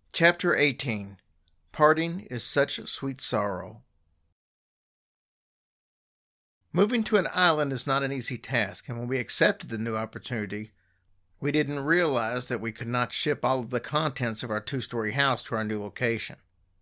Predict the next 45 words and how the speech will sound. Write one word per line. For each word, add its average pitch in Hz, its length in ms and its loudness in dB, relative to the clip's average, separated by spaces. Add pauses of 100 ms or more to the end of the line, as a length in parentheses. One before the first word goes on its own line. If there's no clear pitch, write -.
(560)
We 143 80 -4
gave 170 220 6
away 156 300 4
some 143 200 -2
of 131 100 -4
our 131 100 4
furniture 127 400 0
to 127 120 -6
our 120 100 2
children 120 500 -2 (320)
and 120 80 -2
had 127 100 2
a 123 40 0
huge 131 320 -4
moving 131 400 0
sale 110 220 -2
to 117 40 -6
get 117 180 -6
rid 117 180 -2
of 113 100 -8
as 110 120 -8
much 117 220 -4
as - 80 -8
possible 127 680 -2 (300)
while 143 160 2
making 139 300 0
a 127 40 0
little 131 160 -2
bit 123 180 -2
of 117 60 0
money 120 280 0
for 107 120 -12
the 110 100 -8
move. 117 420 -6 (1500)
My 143 120 4
new 196 160 4
company 127 440 2
gave 143 240 6
me 143 140 0
six - 260 0
thousand 113 420 0
dollars 113 360 0
for - 100 -8
moving 120 340 -2
expenses. 98 640 -10